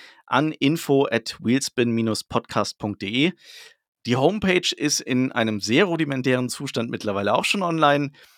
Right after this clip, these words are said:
Wir basteln weiter daran, dass das etwas schöner wird, aber wir legen, äh, mehr den Fokus hier auf den Podcast und den Inhalt als, äh,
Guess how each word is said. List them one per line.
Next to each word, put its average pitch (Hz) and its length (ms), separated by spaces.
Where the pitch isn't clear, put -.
Wir 98 120
basteln 113 480
weiter 127 280
daran, 120 320
dass 113 180
das 107 140
etwas 107 300
schöner 143 320
wird, 147 220
aber 113 380
wir 110 100
legen, 110 420
äh, 104 280
mehr 107 220
den 110 140
Fokus - 340
hier 113 260
auf 98 380
den 98 140
Podcast 107 440
und 98 80
den 95 140
Inhalt 127 520
als, 98 380
äh, 90 360